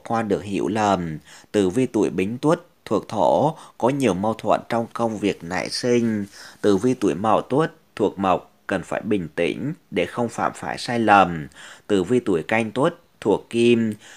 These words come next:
nên hiểu rõ tình hình rồi mới quyết định. Tử vi tuổi Nhâm Tuất thuộc thủy, tình cảm được hàn gắn trở lại.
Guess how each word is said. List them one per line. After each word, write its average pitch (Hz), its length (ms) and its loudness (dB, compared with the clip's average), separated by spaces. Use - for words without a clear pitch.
nên 123 160 0
hiểu 110 220 -2
rõ 85 540 0
tình 104 160 2
hình 92 260 -4
rồi 90 200 -4
mới 82 200 -6
quyết 147 280 -8
định. 101 340 2
Tử 101 160 2
vi 120 160 0
tuổi 95 220 0
Nhâm 113 300 -4
Tuất 160 260 -4
thuộc - 240 -2
thủy, 107 460 -4
tình 101 200 -2
cảm 85 260 -4
được 101 100 0
hàn 92 300 -8
gắn 87 320 -6
trở 90 160 -2
lại. 95 520 -2